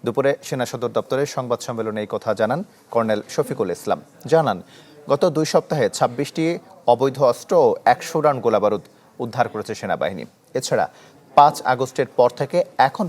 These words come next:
পর্যন্ত চার শতাধিক কিশোর গ্যাং গ্রেপ্তার এবং পাহাড়ে শান্তি রক্ষায় অভিযানের কথা জানানো হয়।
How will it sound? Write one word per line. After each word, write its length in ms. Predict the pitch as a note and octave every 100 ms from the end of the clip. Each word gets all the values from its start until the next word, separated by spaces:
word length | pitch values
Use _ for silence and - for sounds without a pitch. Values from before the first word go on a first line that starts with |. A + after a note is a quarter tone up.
| D3
পর্যন্ত 320 | G#2+ G2+ E2+ D#2+ - - - -
চার 160 | C#3+ C3
শতাধিক 380 | - C3+ A#2+ F3 -
কিশোর 320 | - C#3 E3+ D3+
গ্যাং 120 | C#3 A#2+
গ্রেপ্তার 340 | A2+ - F3 F#3
এবং 120 | C#3 A2 - - - - -
পাহাড়ে 320 | C3+ D#3+ D#3+ -
শান্তি 240 | C3+ -
রক্ষায় 420 | B2 A#2+ - D#3+ G3+ - _ A#2+
অভিযানের 420 | B2 C3 C3 A2+
কথা 160 | A2 A2 F#2+
জানানো 240 | F2 D#2+ G2+
হয়। 140 | D#2+